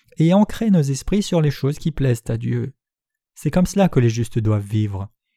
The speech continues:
Ce n'est qu'en faisant ainsi que nous pouvons suivre le Seigneur jusqu'à son retour. Je sais que nous sommes tous fatigués de notre vie quotidienne. C'est un dur travail et il est difficile d'aller à l'église.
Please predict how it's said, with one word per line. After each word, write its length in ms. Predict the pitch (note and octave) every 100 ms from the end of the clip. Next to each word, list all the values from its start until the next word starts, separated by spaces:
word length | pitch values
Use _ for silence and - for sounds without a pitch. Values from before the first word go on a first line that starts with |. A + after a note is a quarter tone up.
| _ _ -
Ce 160 | -
n'est 180 | A#2 A2
qu'en 160 | - A2
faisant 380 | - A2 A2
ainsi 320 | G#2+ - G#3+ A3+
que 80 |
nous 160 | E3 C#3+
pouvons 280 | - A2+ A#2
suivre 400 | - G#3+ G#3 D3
le 80 | C3+
Seigneur 420 | - A#2 A#2+ E3+
jusqu'à 280 | F3 - D3+
son 220 | - B2
retour. 600 | A2+ - A2 A2 - _ _ _ _ _ _ _ _
Je 100 | D#3
sais 180 | F3 C4+
que 100 | G#3
nous 100 | F3
sommes 220 | E3 D#3+
tous 200 | - G3
fatigués 420 | - C3 - B2 D#3+
de 100 | D3+
notre 280 | B2+ -
vie 160 | A#2+ A#2
quotidienne. 760 | A#2+ - A#2 G2+ G#2 G#2 G2+ - _ _ _ -
C'est 240 | - A#2+
un 120 | A#2
dur 300 | A2 B2+ F#3
travail 540 | - - A#2 D#3 F#3 B2
et 60 |
il 120 | A2 A2
est 120 | A2
difficile 520 | B2+ C3+ D#3+ - G3
d'aller 240 | B2 A#2
à 60 | A2
l'église. 500 | A2 G#2 G#2 G2